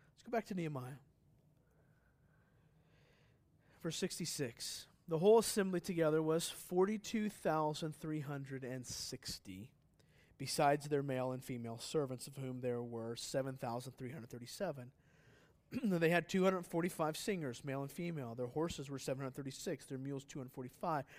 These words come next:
their camels four hundred thirty-five, and their donkeys six thousand seven hundred and twenty. Now some of the heads of fathers' houses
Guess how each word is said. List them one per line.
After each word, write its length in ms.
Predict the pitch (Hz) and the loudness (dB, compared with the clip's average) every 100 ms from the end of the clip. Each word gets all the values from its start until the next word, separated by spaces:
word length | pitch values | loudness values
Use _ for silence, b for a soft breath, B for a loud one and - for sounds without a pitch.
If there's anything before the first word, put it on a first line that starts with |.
| B | B
their 100 | 175 | -6
camels 420 | - 214 190 135 | -2 0 0 -2
four 160 | - 139 | -4 -2
hundred 160 | 139 | -2
thirty-five, 460 | 160 147 - 214 160 | -4 -6 -4 0 2
and 100 | 131 | 2
their 80 | 131 | -2
donkeys 440 | 147 165 - 123 | 0 0 -2 -10
six 240 | - 160 - | -6 -8 -2
thousand 320 | 147 135 139 | 0 0 -2
seven 300 | - 135 131 | -2 -2 -2
hundred 280 | 131 127 127 B B - | -6 -6 -8 B B -6
and 220 | 139 139 | -4 -4
twenty. 560 | - 214 190 160 110 - _ _ _ - - - - _ _ _ b b b - | -4 2 2 0 -8 -12 _ _ _ -20 -18 -18 -20 _ _ _ b b b -4
Now 80 | |
some 220 | 156 202 202 | 2 4 8
of 60 | |
the 60 | 208 | 8
heads 260 | 175 180 | 8 6
of 60 | 202 | 4
fathers' 580 | - 151 156 170 175 - | 4 6 6 2 0 -8
houses 640 | - 165 180 165 143 156 | -6 0 2 2 -2 -6